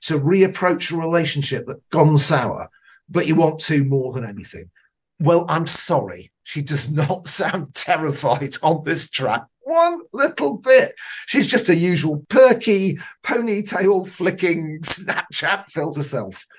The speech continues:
basically. Show pony, if you like.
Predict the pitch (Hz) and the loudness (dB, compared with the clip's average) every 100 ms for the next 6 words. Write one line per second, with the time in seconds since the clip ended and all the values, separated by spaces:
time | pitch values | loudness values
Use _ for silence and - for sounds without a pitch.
0 | _ - 117 - 110 - - - 247 202 | _ -4 -4 -4 -10 -16 -10 -2 4 4
1 | 156 139 123 104 - _ - - - 208 | 4 -2 -2 -10 -16 _ -14 -10 -8 -8
2 | 185 - | -8 -14